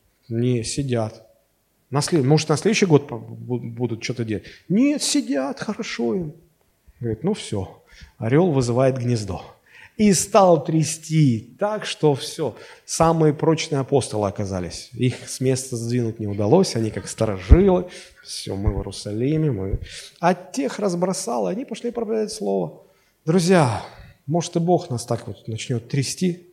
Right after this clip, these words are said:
сами не хотим, начнёт трясти. Никто не устоит. <laughs> Поэтому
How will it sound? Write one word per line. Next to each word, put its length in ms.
сами 320
не 140
хотим, 420
начнёт 440
трясти. 560
Никто 440
не 100
устоит. 600
<laughs> 800
Поэтому 400